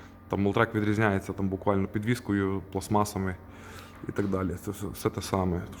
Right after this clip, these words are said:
Це саме стосується Шкоди Октавії повнопривідної, там, Тігуанів і так, і,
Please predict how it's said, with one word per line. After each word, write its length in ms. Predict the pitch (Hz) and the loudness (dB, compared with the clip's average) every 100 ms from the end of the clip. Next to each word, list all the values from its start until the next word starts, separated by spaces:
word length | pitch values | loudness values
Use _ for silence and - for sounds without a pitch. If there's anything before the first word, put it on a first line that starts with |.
| - 107 - 104 | -12 -8 -4 0
Це 120 | 120 | 2
саме 240 | 120 127 | 4 2
стосується 640 | 110 - - 113 104 - 98 92 | 2 -4 2 4 2 0 -4 -4
Шкоди 320 | - 117 110 | 0 2 2
Октавії 500 | 101 - 165 143 120 | 0 2 2 4 2
повнопривідної, 880 | - 117 107 104 107 104 104 101 98 - - - - - - - - | 2 2 4 4 4 4 4 2 0 -6 -16 -14 -14 -14 -14 -10 -2
там, 140 | 101 | 0
Тігуанів 720 | 98 - 110 131 143 123 110 104 | 0 0 4 6 6 4 2 0
і 20 | |
так, 200 | - 101 | -2 -4
і, 160 | 98 | -4